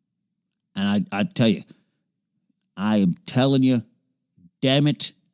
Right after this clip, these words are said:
I'm right. So, what? We get, what? We gotta take a break? All right.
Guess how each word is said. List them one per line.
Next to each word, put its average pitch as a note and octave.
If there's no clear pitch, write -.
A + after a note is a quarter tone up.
I'm F2+
right. D#2
So, D#3+
what? G2
We B2
get, A#2
what? -
We G#2
gotta G#2
take G#2+
a G#2+
break? B2+
All D#2
right. C#2+